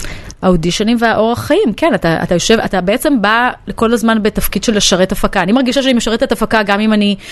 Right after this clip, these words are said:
כותבת אותה או מביימת אותה או מפיקה אותה, אני עדיין משרת-, אני תמיד ברמ-, ב-, בראש שלי משרתת, כי ה-, ה-, היצירה של משהו היא הדבר שבשבילה, בשבילו אנחנו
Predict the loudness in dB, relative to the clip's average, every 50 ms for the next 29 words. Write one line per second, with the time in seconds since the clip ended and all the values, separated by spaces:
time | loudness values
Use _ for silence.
0 | -14 -14 -8 -2 -2 0 2 2 0 0 0 -2 0 2 2 2 2 0 0 0
1 | 2 2 2 2 2 -2 -2 0 2 2 2 0 -2 -4 -4 0 2 2 2 2
2 | 0 -4 -4 -4 -2 0 2 2 2 0 0 -4 -4 -2 0 0 0 0 2 0
3 | 0 0 0 0 0 0 0 0 0 0 -2 -2 -2 0 2 2 2 0 -2 -4
4 | -8 -8 -8 -8 -4 -2 2 2 2 2 0 -4 -4 -4 -2 -2 0 2 2 2
5 | 2 2 -2 -4 -6 -10 -12 -12 -12 -8 -4 -2 0 2 2 2 0 -2 -4 -6
6 | -12 -20 -20 -18 -10 -4 -4 -4 -2 -2 0 0 2 2 0 0 0 0 0 2
7 | 2 0 0 -2 -4 -4 -4 -4 -4 -4 -2 -2 0 2 2 2 0 -2 -2 0
8 | -2 -2 0 -2 -2 -2 0 0 0 2 2 0 0 -2 0 0 0 0 0 0
9 | 2 2 2 0 -4 -4 -2 0 0 2 2 0 -2 -2 0 2 2 2 0 -2
10 | -4 -4 -4 -2 -2 -2 0 0 2 0 0 0 -4 -4 0 2 2 2 2